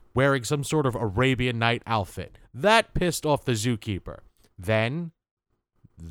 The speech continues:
that was it. That was pretty much the last we heard of him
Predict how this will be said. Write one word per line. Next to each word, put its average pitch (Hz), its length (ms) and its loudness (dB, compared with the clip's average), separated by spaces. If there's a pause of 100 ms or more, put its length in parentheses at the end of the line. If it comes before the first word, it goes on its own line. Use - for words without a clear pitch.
(240)
that 110 220 0
was 104 120 -6
it. 85 160 -10 (500)
That 131 140 -2
was 185 220 -2
pretty 185 240 4
much 160 300 0
the 123 100 -2
last 113 340 -4
we 113 120 -4
heard 98 180 -2
of - 120 -10
him 87 260 -8